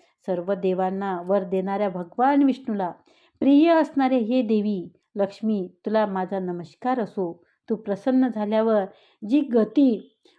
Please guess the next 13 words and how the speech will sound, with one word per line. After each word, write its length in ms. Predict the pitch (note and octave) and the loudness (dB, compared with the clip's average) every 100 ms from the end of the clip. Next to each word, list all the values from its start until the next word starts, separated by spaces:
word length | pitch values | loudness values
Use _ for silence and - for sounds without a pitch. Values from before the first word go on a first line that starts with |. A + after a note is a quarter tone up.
| - | 0
म्हणजे 320 | B3+ C4+ D4 | 6 6 4
जे 200 | A#3 D4 | 2 0
स्थान 460 | D4 - A#3+ D#4 E4+ | -2 -4 0 2 4
माणसाला 460 | D4+ C4 B3 A3 | 2 0 -2 -2
प्राप्त 380 | G#3 G3+ F#3+ G#3+ | -2 -4 -4 -6
होते, 580 | G3+ G3+ G3 F#3 _ _ | -4 -2 -2 -4 _ _
ते 40 | G#3 | -6
मला 320 | F3 F3 G3 | -4 -4 -4
सुद्धा 460 | - G#3 G#3 G3+ F#3 _ _ _ _ _ C#4+ | -6 -4 0 0 -2 _ _ _ _ _ 0
तुझ्या 340 | D4 D#4+ F4 | 2 4 4
दर्शनाने 580 | C#4 A#3+ B3 A3+ A3 A3 | 4 0 0 -2 0 -2
प्राप्त 440 | A3 G3 F#3 - | -2 -4 -4 -6
हो, 380 | F3 G3 F3+ | -2 0 0